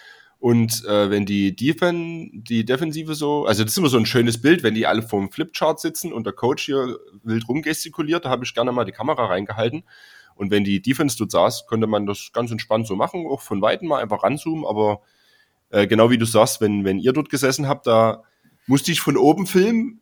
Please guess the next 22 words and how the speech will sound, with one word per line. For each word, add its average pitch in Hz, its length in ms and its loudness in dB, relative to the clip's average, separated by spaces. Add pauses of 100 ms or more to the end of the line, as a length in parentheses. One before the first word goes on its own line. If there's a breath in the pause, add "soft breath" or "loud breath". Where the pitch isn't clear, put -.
(120)
über 156 200 -2
euren 156 260 2
Köpfen 185 360 -2
habe 190 160 -2
ich - 80 -10
da 175 100 -2
die 165 80 -10
Kamera 170 380 -2
gehalten, 170 420 -2
damit, 139 400 0
äh, 113 280 2
damit 117 260 -4
man 113 120 0
was 101 160 -6
sieht, 143 200 -14
weil 104 400 -2
ihr 107 180 -4
eben 98 180 -6
alle 98 160 -4
so 107 140 -10
zusammengerückt 90 580 -8
seid. 78 320 -10